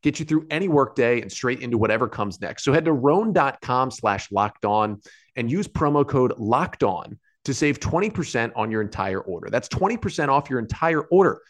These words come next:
when you head to rhone dot com. That's R H O N E dot com slash locked on. Use code locked on. It's time to find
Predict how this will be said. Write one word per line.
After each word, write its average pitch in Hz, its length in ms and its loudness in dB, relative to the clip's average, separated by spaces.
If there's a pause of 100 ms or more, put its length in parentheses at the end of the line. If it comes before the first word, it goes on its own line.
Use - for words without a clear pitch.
(220)
when 123 100 -6
you 127 80 2
head 139 220 2
to 151 240 4
rhone 160 500 2 (100)
dot 151 320 2
com. 110 220 0
That's 92 200 -8 (100)
R 165 340 0
H 147 380 0
O 139 320 4
N 139 320 -2
E 147 200 -4
dot 131 340 0
com 147 400 0 (200)
slash 160 460 0
locked 95 320 -2
on. 113 320 0 (260)
Use 151 400 -6
code 110 440 2
locked 98 340 -2
on. - 160 -10 (360)
It's 156 140 0
time 196 280 0
to 220 60 0
find 107 520 0